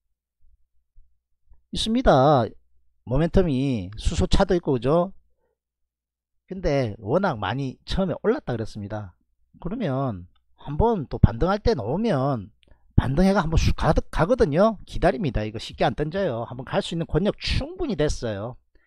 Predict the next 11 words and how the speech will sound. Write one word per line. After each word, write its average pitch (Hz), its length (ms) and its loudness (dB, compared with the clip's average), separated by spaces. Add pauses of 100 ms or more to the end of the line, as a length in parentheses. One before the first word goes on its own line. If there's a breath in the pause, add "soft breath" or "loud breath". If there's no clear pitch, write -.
(540 soft breath)
뭐 131 320 -2
여기 196 160 2
꼭대기 247 480 2
들고 202 380 8
물려오는 175 560 10
거 196 80 6
아닙니다. 139 560 2
여기 285 340 4
들어갔는데 135 540 0
뭐, 104 300 -6
그죠? 147 280 -8